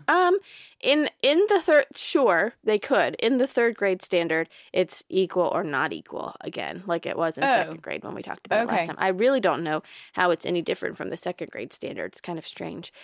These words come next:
Speaker 1: Maybe just the numbers that they use, 'cause, like, the third grade example went all the way up to the hundreds, you
Speaker 2: Hmm.
Speaker 1: know. But this would still be, like, making a visual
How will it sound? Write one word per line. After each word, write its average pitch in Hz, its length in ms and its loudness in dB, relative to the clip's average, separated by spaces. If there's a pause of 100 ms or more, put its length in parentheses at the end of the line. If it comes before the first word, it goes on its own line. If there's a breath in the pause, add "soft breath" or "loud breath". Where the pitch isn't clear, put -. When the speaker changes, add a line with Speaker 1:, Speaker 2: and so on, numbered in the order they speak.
Speaker 1:
Maybe 247 240 2
just 226 260 0
the 196 140 4
numbers 175 360 0
that 208 160 -2
they 233 360 2 (600 loud breath)
use, 247 560 0
'cause, 220 160 2
like, 202 140 0
the 190 100 0
third 185 200 2
grade 190 160 4
example 170 420 -2 (220 loud breath)
went 165 180 -4
all 139 100 -2
the - 60 -8
way 165 80 -2
up - 80 -8
to 165 100 -14
the - 80 -10
hundreds, - 600 -6 (180)
you 180 80 -4
Speaker 2:
Hmm. 151 60 -4
Speaker 1:
know. 160 180 -8 (460 loud breath)
But 233 160 2
this 277 200 4
would 254 140 2
still 208 240 2
be, 175 320 4 (400 loud breath)
like, 208 320 2
making 208 340 2
a 185 80 4
visual 165 880 2